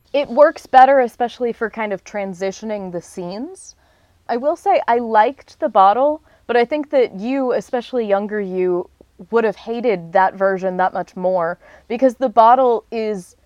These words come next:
not even actively unhelpful, but actively antagonistic against Alice getting anywhere. It kind of teases her with the idea of what she wants just to kind of mess with her over and over.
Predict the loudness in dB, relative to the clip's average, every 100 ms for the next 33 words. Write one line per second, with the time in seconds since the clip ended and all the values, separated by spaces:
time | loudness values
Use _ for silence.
0 | _ _ -4 0 2 2 0 0 0 0
1 | -2 -2 -2 -2 -4 -4 -4 -4 -4 -4
2 | -2 2 2 2 -2 0 0 0 -2 -6
3 | -6 -8 -12 _ _ _ _ 0 0 0
4 | 0 0 2 0 -2 -2 -4 -4 -6 _
5 | -2 0 2 0 0 -6 -4 2 4 2
6 | -2 -10 _ -4 0 0 0 -2 -2 0
7 | 0 0 -4 _ _ _ -4 -2 -2 0
8 | 0 -2 -10 -6 -4 -2 -2 -2 -2 -2
9 | -4 0 0 0 -2 2 4 2 2 -2
10 | -2 -8 -2 0 -2 -6 -12 -12 -10 0
11 | 0 0 -2 -4 -4 -4 -4 -4 -10 -6
12 | -2 0 0 -2 0 -2 -2 -4 -4 -6